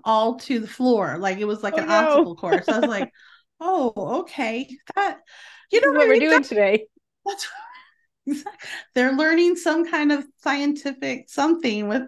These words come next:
Speaker 1: the
Speaker 2: Sure,
Speaker 1: plunger."
Speaker 2: yeah. <laughs>
Speaker 1: Yeah. And, but it's such a fun memory to me
Speaker 2: Yeah.
Speaker 1: now, the re-, those memories. And so they really did become my best friends.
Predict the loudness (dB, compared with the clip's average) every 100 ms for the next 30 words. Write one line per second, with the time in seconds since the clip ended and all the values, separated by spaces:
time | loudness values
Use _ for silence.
0 | -4 -4 -2 2 4 4 2 -2 -4 -4
1 | -6 -10 -10 -10 -6 0 0 0 -4 -6
2 | -14 -20 _ 0 0 2 2 2 0 -6
3 | 0 2 2 0 0 2 4 4 4 4
4 | 2 2 0 -2 -2 0 0 -2 -4 -2
5 | 0 0 0 -2 -4 -8 -12 -2 0 0
6 | -2 0 0 0 0 0 2 -4 -4 -2
7 | 0 -2 -2 -4 -10 -10 -6 -4 -4 -2
8 | -2 -2 0 -2 -2 -6 -8 -6 -4 -4
9 | -4 -6 -6 -6 -2 -2 -2 -4 -8